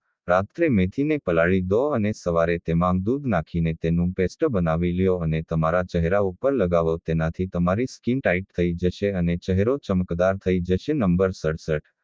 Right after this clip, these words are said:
જો તમારા શરીરના કોઈ પણ ભાગમાં મચકોડ આવી ગઈ હોય તો બરફ લગાવો. નંબર અડસઠ, રોજ સવારે લીલી વસ્તુઓ જોવાથી આંખોની નજર તેજ થાય છે. નંબર ઓગણસિત્તેર,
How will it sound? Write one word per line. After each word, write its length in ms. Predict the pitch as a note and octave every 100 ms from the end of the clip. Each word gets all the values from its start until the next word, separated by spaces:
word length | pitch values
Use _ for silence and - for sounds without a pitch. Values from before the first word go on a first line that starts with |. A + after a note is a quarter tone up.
| _ _ -
જો 140 | F#2+ B2
તમારા 440 | - F#2 F2+ A2+
શરીરના 520 | - - F2+ F#2+ C3 D3+
કોઈ 260 | F2 E2+
પણ 180 | - A2+ F#2+
ભાગમાં 480 | D#2+ E2 E2 E2+ E2+
મચકોડ 480 | E2 - - B2+
આવી 300 | G#2 D#2+ F2 E2
ગઈ 180 | D#2+ E2
હોય 240 | F2 E2+
તો 160 | F#2+ A#2
બરફ 380 | G#2+ F#2+ G2+ F#2+ F2
લગાવો. 320 | E2+ F2 F2
નંબર 420 | E2 D#2+ F2 F2 F2
અડસઠ, 360 | - F2 E2 _ _ _ _ F2
રોજ 220 | F#2 C3
સવારે 440 | - F#2 F2 F2+ F#2+
લીલી 360 | F2+ G2+ D#3
વસ્તુઓ 400 | C#3 G2+ - G2+ F#2
જોવાથી 560 | F2 E2 E2+ E2+ F#2+ E2+
આંખોની 480 | D#2+ - F2+ G2
નજર 340 | F#2 E2 G#2+ C#3 -
તેજ 180 | F#2+ F#2 -
થાય 260 | D2 D#2+
છે. 100 | - C3+
નંબર 460 | A#2 F2 F2+ F2+
ઓગણસિત્તેર, 800 | F2 E2+ E2+ E2 G#2 G#2 - D2